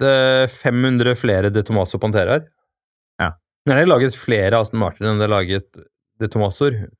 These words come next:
Speaker 1: antageligvis.
Speaker 2: Totalt, ja. Ja.
Speaker 1: Men, men likevel, det er jo fascinerende. Også sånn,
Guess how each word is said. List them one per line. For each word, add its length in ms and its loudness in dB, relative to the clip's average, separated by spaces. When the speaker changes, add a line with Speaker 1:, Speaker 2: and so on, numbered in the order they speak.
Speaker 1:
antageligvis. 560 -2
Speaker 2:
Totalt, 340 0
ja. 160 0
Ja. 80 2
Speaker 1:
Men, 340 2
men 120 2
likevel, 280 0
det 100 2
er 40 2
jo 80 -2
fascinerende. 600 -4
Også 260 0
sånn, 220 2